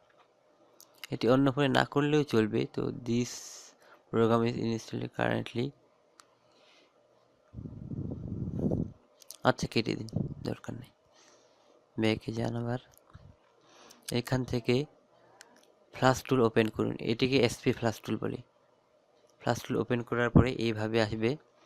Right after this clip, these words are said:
এখান থেকে স্কুটার লোডিংয়ে ক্লিক করুন। হ্যাঁ, ডেস্কটপ গেলাম। আমার এন ওয়ান অ্যাক্সেস করা ফাইলটি সফটওয়্যারে। এরপর স্কুটার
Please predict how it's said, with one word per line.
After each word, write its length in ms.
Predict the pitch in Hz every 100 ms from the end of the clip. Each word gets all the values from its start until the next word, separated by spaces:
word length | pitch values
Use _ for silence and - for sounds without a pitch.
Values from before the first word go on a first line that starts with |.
| -
এখান 200 | - 120
থেকে 220 | 123 - 117
স্কুটার 420 | - 131 139 127
লোডিংয়ে 460 | 117 113 120 120
ক্লিক 320 | 117 113 110 -
করুন। 320 | 110 113 151 - - - - _ _ -
হ্যাঁ, 120 | 117
ডেস্কটপ 500 | 113 113 - 113 123 - _ - - _ _ _ - _ _ _ _ _ - _ -
গেলাম। 500 | 113 113 117 127 135 - - - _ _ _ _ _ _ _ _ _ _ _ - - -
আমার 160 | 135 139
এন 180 | 131 127
ওয়ান 140 | 127
অ্যাক্সেস 320 | 120 - 131
করা 240 | - 120 117
ফাইলটি 440 | 113 110 113 131 - _ _ _ - -
সফটওয়্যারে। 680 | - 113 - 123 113 117 - - _ _ _ - -
এরপর 380 | 131 131 139 131 _ _ - _ 135
স্কুটার 500 | 135 - 151 147 139